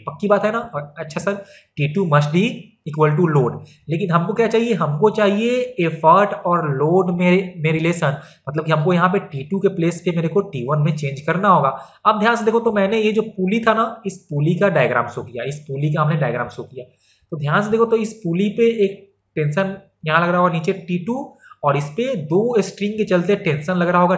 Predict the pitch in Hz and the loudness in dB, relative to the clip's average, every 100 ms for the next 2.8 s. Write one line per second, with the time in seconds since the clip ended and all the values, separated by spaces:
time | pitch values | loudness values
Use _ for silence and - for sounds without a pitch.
0 | - 143 151 214 233 190 165 208 - - | -2 -6 0 0 0 0 2 2 -2 -8
1 | 113 110 110 117 160 175 175 143 143 147 | -10 -12 -10 -6 -4 -4 -4 -2 -4 -6
2 | 185 - _ _ _ 147 202 208 | -14 -18 _ _ _ -4 -2 -2